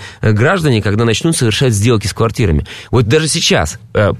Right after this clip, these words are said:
при наличии этого реестра, и то у нас на рынке недвижимости огромное количество мошенничеств случается. Люди приносят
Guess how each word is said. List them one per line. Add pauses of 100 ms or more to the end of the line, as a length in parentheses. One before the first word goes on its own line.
при
наличии
этого
реестра,
и
то
у
нас
на
рынке
недвижимости
огромное
количество
мошенничеств
случается. (320)
Люди
приносят